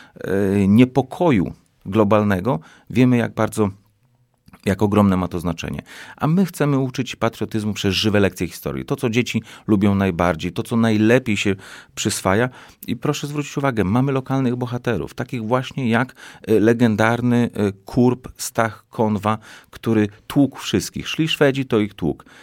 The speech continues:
Szli, e, no, szły wojska carskie, to ich tłukł. Wychodził z lasu, tłukł wszystkich. A on znowu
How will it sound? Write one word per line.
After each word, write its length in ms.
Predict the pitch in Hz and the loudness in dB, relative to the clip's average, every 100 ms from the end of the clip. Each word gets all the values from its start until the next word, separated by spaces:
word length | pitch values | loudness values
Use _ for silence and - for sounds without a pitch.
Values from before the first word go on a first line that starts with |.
| - | -18
Szli, 460 | - - 123 139 143 - _ - | -10 0 4 4 2 -8 _ -8
e, 260 | - 98 67 - 67 65 50 50 - - | -2 -2 -2 -4 -6 -6 -8 -12 -12 -6
no, 300 | - 123 107 | 2 4 4
szły 280 | - 135 120 | 2 2 4
wojska 380 | 120 127 - 123 | 4 2 0 -2
carskie, 400 | 135 127 - - | 0 -2 -2 -6
to 240 | - 120 | 0 0
ich 180 | 110 - | 0 -4
tłukł. 320 | - 92 107 | -4 -2 -2
Wychodził 420 | 147 - 139 131 | -2 0 -2 -2
z 60 | 113 | 0
lasu, 320 | 113 110 104 | -2 -2 -6
tłukł 260 | 98 104 - | -4 -6 -4
wszystkich. 360 | 107 - 107 - - - - - | -6 -4 -6 -6 -16 -18 -20 -4
A 220 | 101 104 | 0 0
on 220 | - 175 | 0 -2
znowu 540 | 156 120 95 82 - | -2 -2 -2 -4 -10